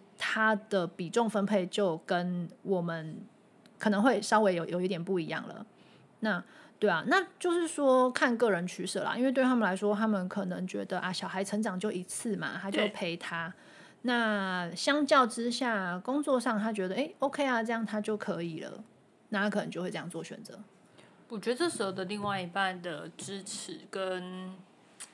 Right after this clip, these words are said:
Speaker 2: 还蛮重要的。
Speaker 1: 嗯。
Speaker 2: 就是他如果可以 support 你去做这些事，而且是一起去执行这件事的话，女生的不平衡感才不会这么强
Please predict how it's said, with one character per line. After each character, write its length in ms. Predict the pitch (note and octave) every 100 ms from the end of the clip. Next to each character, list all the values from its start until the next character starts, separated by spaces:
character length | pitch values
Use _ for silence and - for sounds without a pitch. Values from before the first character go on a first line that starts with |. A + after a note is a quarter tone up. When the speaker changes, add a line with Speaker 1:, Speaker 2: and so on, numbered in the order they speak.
| - - - - - -
Speaker 2:
还 140 | - F#3+
蛮 200 | F3+ F3
重 260 | G3 F#3
要 120 | F3 E3+
的。 160 | - - - -
Speaker 1:
嗯。 260 | B3 G3 - - _ - _
Speaker 2:
就 120 | -
是 160 | A#3 B3+
他 220 | G#3+ B3
如 160 | A#3 A3+
果 100 | F#3+
可 160 | F#3
以 120 | F#3 E3+
support 300 | E3 F#3 F3+
你 100 | E3+
去 180 | -
做 180 | F3+ F#3
这 140 | E3+ E3+
些 160 | F3
事， 160 | E3+ F3+
而 80 | F#3+
且 140 | G3
是 120 | F#3
一 140 | F#3+ A#3+
起 380 | - - F#3 - - - -
去 140 | G#3+
执 180 | F3+ F3
行 220 | E3+ F3
这 100 | F3+
件 180 | F3+ F#3
事 200 | F3+ F#3
的 120 | E3+
话， 300 | - F#3+ - - - -
女 160 | - G3
生 140 | A#3
的 100 | C4 G#3 -
不 80 | -
平 220 | A#3+ G3+
衡 160 | F#3+ F#3
感 260 | E3+ - F#3
才 200 | G3 F3+
不 140 | F3
会 80 | F3+
这 100 | F3
么 140 | E3+
强 240 | C#3+ -